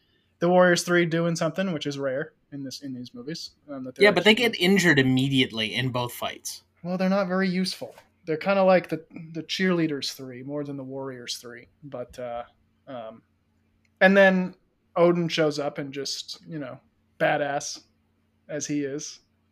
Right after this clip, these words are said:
Speaker 1: This is, like, the closest we get to Odin in action. I can't really think of too many action scenes he does in the entire series.
Speaker 2: You know, the me-, the Warriors Three,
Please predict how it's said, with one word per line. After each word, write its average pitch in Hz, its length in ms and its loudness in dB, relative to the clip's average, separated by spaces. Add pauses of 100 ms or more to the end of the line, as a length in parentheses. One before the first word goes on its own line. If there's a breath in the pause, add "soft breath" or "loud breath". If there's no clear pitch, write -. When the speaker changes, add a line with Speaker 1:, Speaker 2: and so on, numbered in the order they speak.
(540)
Speaker 1:
This 190 120 2
is, 247 120 4
like, 254 120 8
the 220 80 2
closest 202 360 4
we 190 100 0
get 180 160 0
to 165 80 -2
Odin 170 260 4
in 151 80 -2
action. 160 360 0
I 131 80 -10
can't 180 200 -4
really 170 160 0
think 165 200 -4
of 151 120 -8
too 165 120 -8
many 156 160 -6
action 151 340 -4
scenes 131 260 -12
he 131 80 -14
does 120 360 -14 (100)
in 147 100 -12
the 135 120 -10
entire 135 340 -4
series. 131 420 -12 (400 soft breath)
Speaker 2:
You 208 120 6
know, 247 280 6
the 208 120 4
me-, 214 340 6
the 165 540 2 (1080)
Warriors 226 640 6
Three, 123 520 -2